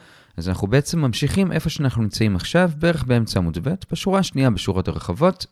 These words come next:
וכאן נראה לגבי המשנה שני דברים, אבל קודם בואו עוד פעם נזכיר, במשנה ראינו מחלוקת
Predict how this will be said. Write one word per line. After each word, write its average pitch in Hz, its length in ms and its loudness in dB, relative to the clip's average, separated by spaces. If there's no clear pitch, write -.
וכאן 160 480 -2
נראה 117 220 -2
לגבי 117 280 -2
המשנה 113 440 -2
שני 107 220 -2
דברים, 120 340 0
אבל 104 120 0
קודם 160 280 2
בואו 123 120 6
עוד 120 120 4
פעם 98 200 0
נזכיר, 165 520 0
במשנה 117 420 -2
ראינו 120 200 4
מחלוקת 90 600 0